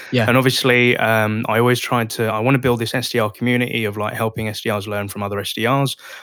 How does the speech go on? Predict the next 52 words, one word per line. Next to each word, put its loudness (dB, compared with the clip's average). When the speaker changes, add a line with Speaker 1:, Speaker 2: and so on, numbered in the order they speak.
Speaker 2:
Um, 2
so -2
I 4
always 2
say -2
to -8
guests -4
on -4
the -6
show, -2
like, -4
if -2
anybody 2
wanted -2
to -6
reach -6
out -6
to -8
you, -4
Aaron, -2
um, 4
what's 0
the -2
best -4
channel? -4
Is -4
it -8
Twitter? -2
Is -4
it -8
LinkedIn? -2
What, -8
what's -2
the -10
best 0
way -2
to -8
get -6
in -8
contact -6
with -10
you -2
if -10
they've, -4
they've -4
got -8
any -12
questions? -8
Speaker 1:
Yeah, 4
absolutely 2
LinkedIn. -4
Um, -4